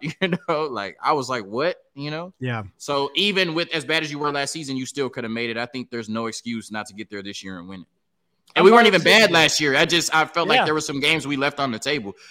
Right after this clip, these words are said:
Speaker 2: Oh,
Speaker 1: They
Speaker 2: definitely.
Speaker 1: very well, even with their holes, could have been a ten-win team last year.
Speaker 2: Yeah, I mean, the Iowa State game is the only game the other way I would say, "Hey, look, Iowa State probably could have,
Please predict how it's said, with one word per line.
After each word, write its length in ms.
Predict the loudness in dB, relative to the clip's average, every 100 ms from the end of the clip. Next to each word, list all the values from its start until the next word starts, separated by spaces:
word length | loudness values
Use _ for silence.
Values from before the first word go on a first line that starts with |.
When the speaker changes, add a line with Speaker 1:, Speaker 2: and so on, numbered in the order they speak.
| -6
Speaker 2:
Oh, 100 | 2
Speaker 1:
They 120 | 2
Speaker 2:
definitely. 160 | 4 4
Speaker 1:
very 120 | 4
well, 380 | 4 6 4 2 -6 -4
even 300 | -2 0 0
with 140 | 0
their 120 | 0
holes, 300 | 2 2 2
could 140 | -2 -2
have 60 |
been 120 | -2
a 60 | -4
ten-win 340 | -4 -4 -4
team 260 | -6 -6 -6
last 260 | -8 -12 -18
year. 100 | -2
Speaker 2:
Yeah, 140 | 4
I 60 | 4
mean, 80 | 4
the 80 | 4
Iowa 260 | 4 4
State 180 | 0 -2
game 140 | -2
is 80 | -4
the 80 | -4
only 160 | -6 -4
game 220 | -4 -4
the 80 | -4
other 180 | -4
way 140 | -6 -6
I 20 |
would 140 | -8
say, 140 | -10 -8
"Hey, 120 | -8
look, 200 | -8 -10
Iowa 220 | -10 -8
State 200 | -10 -12
probably 180 | -10 -12
could 120 |
have, 60 | -14